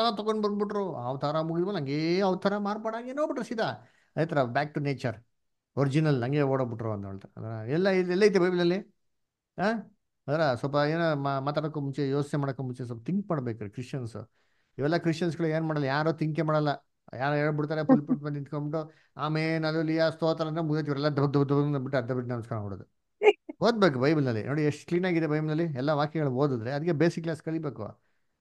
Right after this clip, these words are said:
ಎಷ್ಟು ಚೆನ್ನಾಗೈತೆ ನೋಡ್ರಿ. ರ್ಯಾನ್ಸಮ್ ಒಂದು ಸಬ್ಜೆಕ್ಟ್ ಇಂದ ಎಷ್ಟು ಐತೆ ನೋಡ್ರಿ, ಇದ್ದೀನಿ ಆಳವಾಗಿರೋ ವಿಚಾರಗಳು. ಕೂತ್ಕೊಂಡು ಕಲ್ತ್ರೆ ಏನಾಗ್ತದೆ? ನಮ್ಗೆ ಕ್ಲೀನಾಗಿ ಅರ್ಥ ಆಗ್ತಾರೆ ಬೈಬಲ್ನಲ್ಲಿ. ನೋಡಿ ಎಷ್ಟು ಕ್ಲೀನಾಗಿ ಕೊಟ್ಟಾರೆ. ಯೇಸು ಕ್ರಿಸ್ತು ದೇವದೂತನ ಥರ ಬರ್ಲಿಲ್ವಂತರಿ, ಅಬ್ರಹಾಮಿನ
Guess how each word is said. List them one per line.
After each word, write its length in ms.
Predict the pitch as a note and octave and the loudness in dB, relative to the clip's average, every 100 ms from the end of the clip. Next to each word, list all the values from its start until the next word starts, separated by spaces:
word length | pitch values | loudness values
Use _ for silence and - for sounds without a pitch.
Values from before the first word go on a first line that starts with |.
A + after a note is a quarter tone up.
| - | 2
ಎಷ್ಟು 240 | D#3+ D#3+ | 2 4
ಚೆನ್ನಾಗೈತೆ 320 | E3+ F#3 G3 | 0 0 0
ನೋಡ್ರಿ. 220 | E3 C#3 | 0 0
ರ್ಯಾನ್ಸಮ್ 720 | B2 D3 F3 - E3 C3 G#2 G#2 | 2 4 2 2 0 0 -4 2
ಒಂದು 380 | D3+ F#3+ F3 | 6 8 6
ಸಬ್ಜೆಕ್ಟ್ 360 | E3 D3+ D#3 E3 | 4 2 2 0
ಇಂದ 120 | D#3 | 0
ಎಷ್ಟು 320 | C3 B2+ - | 0 0 0
ಐತೆ 180 | D3 C#3+ | -2 0
ನೋಡ್ರಿ, 160 | C3+ B2+ | -2 -2
ಇದ್ದೀನಿ 180 | A#2 A2+ | -4 -4
ಆಳವಾಗಿರೋ 420 | A#2 B2 A2+ A2 | -4 -4 -4 -6
ವಿಚಾರಗಳು. 420 | G#2+ A#2+ A2 G#2 _ _ _ _ _ | -6 -8 -8 -10 _ _ _ _ _
ಕೂತ್ಕೊಂಡು 340 | - C4 G3 D3 | -4 0 0 2
ಕಲ್ತ್ರೆ 360 | F3 G#3 C3 | 0 0 -2
ಏನಾಗ್ತದೆ? 300 | D3 F3+ C3 | -4 -4 -6
ನಮ್ಗೆ 140 | G#2+ G2+ | -8 -6
ಕ್ಲೀನಾಗಿ 300 | E3 D#3 A#2 | -4 -4 -2
ಅರ್ಥ 280 | A2+ A2+ | -4 -4
ಆಗ್ತಾರೆ 280 | F3+ E3+ D#3 | -6 -4 -4
ಬೈಬಲ್ನಲ್ಲಿ. 680 | B2+ C#3 C#3+ C3+ A#2+ G2+ - _ _ _ _ | -4 -4 -4 -4 -4 -6 -10 _ _ _ _
ನೋಡಿ 140 | D3+ E3 | 2 4
ಎಷ್ಟು 220 | D#3+ - | 2 0
ಕ್ಲೀನಾಗಿ 260 | D#3 F#3 E3+ | 0 2 2
ಕೊಟ್ಟಾರೆ. 460 | E3 E3 C3+ B2 _ _ _ _ | 2 0 -2 -8 _ _ _ _
ಯೇಸು 280 | D#3 A3+ A3 | 2 4 4
ಕ್ರಿಸ್ತು 580 | G3+ E3 - C3+ G3 C#3+ | 4 2 2 -2 -2 2
ದೇವದೂತನ 680 | F3+ A#3+ B3 B3 A3+ A3 A#3 | 4 6 6 6 6 2 6
ಥರ 80 | A#3 | 8
ಬರ್ಲಿಲ್ವಂತರಿ, 840 | A#3 A3+ B3 A#3+ A#3 G#3+ G3+ D3 A#2+ G2 F#2+ _ _ _ _ | 8 8 6 2 0 0 2 2 2 -4 -10 _ _ _ _
ಅಬ್ರಹಾಮಿನ 640 | B2+ B2 D#3+ E3+ F3 F3+ | -2 2 4 4 4 4